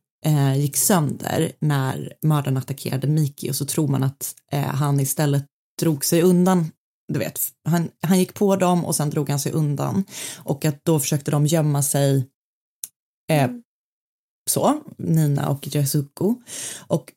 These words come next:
Speaker 1: då har Ya-, Yasuko, det här är ju då på teorier, men de tror då att Yasuko har försökt lägga om en skada som Nina, eh, hade fått och att de kanske hoppades då att gärningspersonen lämnat för gott.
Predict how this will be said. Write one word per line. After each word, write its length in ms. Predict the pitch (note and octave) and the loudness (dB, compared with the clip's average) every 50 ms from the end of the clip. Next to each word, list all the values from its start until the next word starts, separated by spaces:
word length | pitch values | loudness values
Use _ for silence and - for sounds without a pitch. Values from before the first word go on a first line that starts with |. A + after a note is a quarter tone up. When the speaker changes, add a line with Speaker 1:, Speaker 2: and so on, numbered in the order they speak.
| _ - - | _ -6 -4
Speaker 1:
då 280 | E3+ E3 F#3 F3 F3 | 0 2 4 4 4
har 200 | E3+ E3 E3+ D#3+ | 4 4 2 2
Ya-, 180 | E3 E3 - - - - - - - _ _ - - - - - - - - - | 2 0 0 -2 -8 -14 -16 -18 -20 _ _ -16 -16 -16 -16 -18 -18 -20 -14 -4
Yasuko, 840 | - F3+ F3 D3+ - - E3 C#3+ - _ _ - C#3+ D3 D3 C#3 - _ _ _ _ _ _ _ - F#3+ | 0 0 2 2 2 2 0 0 -2 _ _ -2 0 2 2 0 -2 _ _ _ _ _ _ _ -2 0
det 60 | F#3+ | 2
här 160 | F3+ F3 D3+ | 4 4 4
är 40 | D#3 | 4
ju 80 | D3 - | 2 0
då 100 | G#2+ - | -2 -4
på 80 | - | -6
teorier, 380 | - - C#3 - - - - - | -4 -4 -4 -4 -4 -6 -4 0
men 100 | - F#2 | 2 2
de 120 | G2 G3 F#3+ | 2 2 2
tror 180 | - G3 E3+ | 2 2 2
då 100 | - - | 2 2
att 120 | C#3 C#3 - | 0 0 0
Yasuko 400 | D3+ C#3 - D#3+ D3 C#3 - D3+ | 0 0 2 0 -2 0 0 0
har 260 | C#3+ C#3 D3 D3 - | 2 2 2 0 0
försökt 320 | - - - - - - | -2 -4 -4 -4 -2 0
lägga 280 | D#3+ E3 D#3 D#3+ E3 - | 0 0 2 2 0 0
om 360 | - F3+ G3 E3+ E3 D#3 - | 2 2 4 4 4 2 2
en 120 | D3 D3+ | 2 2
skada 600 | C#3+ - - - F#3+ E3+ D#3 D#3 D#3+ E3 F3+ C#3+ - - _ _ - - | 2 0 2 2 2 2 4 2 2 0 0 -2 -2 -8 _ _ -8 -4
som 260 | - D#3 D3+ D3+ D3 | -2 0 2 2 2
Nina, 380 | C#3+ - - C3+ - - - - _ _ _ _ - | 0 0 -2 -4 -6 -8 -10 -12 _ _ _ _ -2
eh, 200 | - D3+ C#3 A2+ - - - _ | -2 0 0 0 -2 -6 -10 _
hade 220 | - - D#3 D3 | -6 -4 -2 -2
fått 360 | C#3 - F3+ C#4+ - - - - - - - - - - - - - - | 0 0 -2 -2 -2 -8 -18 -16 -14 -12 -12 -10 -10 -12 -14 -14 -6 0
och 300 | - F#3 E3 D3+ - - - - - - - | 2 4 4 4 2 0 -4 -10 -12 -10 -4
att 160 | - E3 - | -4 -2 0
de 140 | D#3+ D#3+ C#3+ | 0 -2 0
kanske 360 | - F#3+ F3 D#3+ C#3+ - D#3 | 2 2 2 2 2 2 2
hoppades 500 | D3 E3+ D#3+ - - - - C#3+ C#3 - | 0 0 -2 -4 -10 -8 -4 -4 -4 -4
då 80 | - C#3+ | -4 -6
att 120 | C#3+ C#3 | -6 -2
gärningspersonen 720 | D#3+ D#3 D3 D3 C#3 C#3 - C3+ - C#3 C#3 C#3 C3+ C#3 | -2 0 0 0 -2 -2 -4 -4 -2 0 0 2 2 2
lämnat 540 | D3+ D#3 D3 C#3+ C#3+ - C#3 - - - - - | 0 0 0 0 -2 -4 -6 -6 -8 -10 -8 -4
för 140 | - F#3+ | -4 -2
gott. 360 | F#3 G3 - - _ - - | -2 -2 -4 -4 _ -12 -12